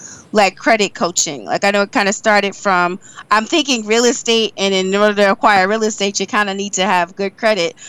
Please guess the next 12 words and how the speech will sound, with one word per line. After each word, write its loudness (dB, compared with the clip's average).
So, 2
uh, 2
where 4
did, -2
what's 0
the -8
story -2
behind -2
you -6
getting, 0
uh, 2
into, 0